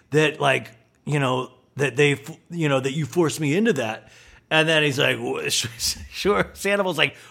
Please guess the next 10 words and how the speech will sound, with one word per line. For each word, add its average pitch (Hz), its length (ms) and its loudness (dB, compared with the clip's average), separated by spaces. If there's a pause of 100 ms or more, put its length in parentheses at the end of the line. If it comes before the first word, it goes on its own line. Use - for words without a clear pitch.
(100)
"Whatever, 202 720 6 (240)
to 208 160 0
Schwartz 311 440 0
and 311 160 0
Sandy." 254 880 0 (600)
And, 151 420 2
um, 135 460 0 (200)
I 170 120 2
gotta 262 160 0
say, 226 500 -2